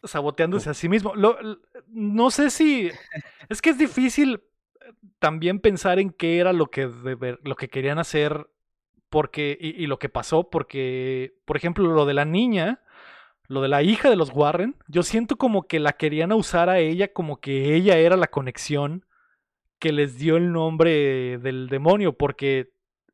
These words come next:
Speaker 1: todo este pedo de que en la casa estaban las manualidades con el nombre del demonio y los dibujos, eran cosas que la niña estaba haciendo.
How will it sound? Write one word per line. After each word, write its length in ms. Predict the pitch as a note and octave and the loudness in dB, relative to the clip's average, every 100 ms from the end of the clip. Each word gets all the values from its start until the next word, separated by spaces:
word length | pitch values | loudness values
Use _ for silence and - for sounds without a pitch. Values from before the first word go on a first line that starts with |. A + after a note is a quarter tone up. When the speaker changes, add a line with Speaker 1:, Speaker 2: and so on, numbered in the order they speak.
| - D#3 - | -20 -20 -2
Speaker 1:
todo 240 | E3+ F#3+ | 2 4
este 220 | G#3+ - | 2 0
pedo 180 | G3 A3 | 2 4
de 80 | A3 | 4
que 100 | F3+ | 0
en 60 | D#3 | -2
la 140 | C3 | -2
casa 300 | D#3+ D#3 G3+ | 0 0 0
estaban 420 | F3 D#3+ D#3+ F3 | -2 2 2 2
las 160 | D#3 - | 0 -2
manualidades 600 | C#3 C3+ C3 C3 C#3 D3+ | -6 -4 -4 0 0 0
con 140 | D#3+ | -4
el 140 | B2+ B2+ | -6 -6
nombre 280 | C3 C#3+ D#3 | -4 0 -2
del 60 | |
demonio 380 | C3 B2 B2+ D3 | -2 -6 -6 -4
y 40 | C#3 | -6
los 100 | A#2+ | -4
dibujos, 380 | B2+ D3 F3 | -4 -2 0
eran 180 | D#3+ F3+ | 2 2
cosas 320 | F3+ F3+ G#3+ | 2 0 -2
que 100 | - | -2
la 120 | D#3 C3 | -2 -2
niña 240 | D#3 E3+ | -2 -2
estaba 200 | - C#3 | 0 -2
haciendo. 380 | - G3 F3 | 0 -2 -2